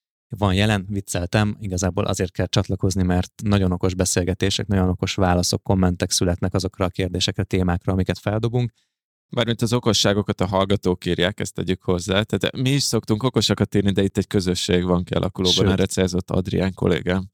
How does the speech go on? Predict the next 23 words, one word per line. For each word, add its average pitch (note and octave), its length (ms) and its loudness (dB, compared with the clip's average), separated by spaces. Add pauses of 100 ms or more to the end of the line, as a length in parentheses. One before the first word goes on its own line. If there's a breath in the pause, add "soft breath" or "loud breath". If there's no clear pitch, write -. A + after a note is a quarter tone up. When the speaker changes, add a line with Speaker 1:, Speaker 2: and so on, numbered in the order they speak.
Speaker 1:
Sőt, G#2+ 200 0
egyre F#2+ 220 2
inkább G2 260 0
abba F#2 220 0
az G2 100 4
irányba G2 280 2
megyünk, F#2+ 320 0
hogy G2+ 140 0
a G2 80 2
közösséget G2 680 0
szerepeltessük G2 840 -2
és G2 140 0
láttassuk, G2 560 0
és - 120 0
az G2+ 140 0
ő G#2 120 2 (400 soft breath)
tudásukat G2+ 540 0
mutassuk G#2 440 0
meg, A2 160 0
ami A2 160 2
egy A2+ 80 0
lehetőség G#2 500 0
mindenkinek. G#2 600 0